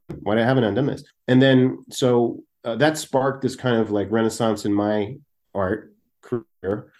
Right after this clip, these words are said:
Um, and then, uh, when it comes to stand-up comedy, comedy came about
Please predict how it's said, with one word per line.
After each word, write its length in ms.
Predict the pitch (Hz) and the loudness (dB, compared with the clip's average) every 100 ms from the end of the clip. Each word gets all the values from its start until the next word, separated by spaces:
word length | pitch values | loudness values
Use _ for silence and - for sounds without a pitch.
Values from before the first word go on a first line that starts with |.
| _ _ _ _ - | _ _ _ _ -4
Um, 480 | 107 101 98 95 101 | 0 0 0 -2 -2
and 220 | 113 104 | -4 0
then, 640 | 135 170 135 127 135 - - - - | 2 4 6 4 2 -4 -14 -12 -4
uh, 200 | 117 110 | 0 0
when 180 | 113 117 | 2 -2
it 80 | 110 | -2
comes 140 | 110 | -6
to 60 | 110 | -4
stand-up 300 | - 104 95 | -2 -2 0
comedy, 460 | 160 196 127 - - | 0 2 2 0 -10
comedy 580 | - 180 214 156 113 - _ _ _ _ | -2 2 6 4 4 -4 _ _ _ _
came 400 | - 160 165 165 | 4 8 8 6
about 540 | 147 127 117 127 127 | 2 0 2 2 0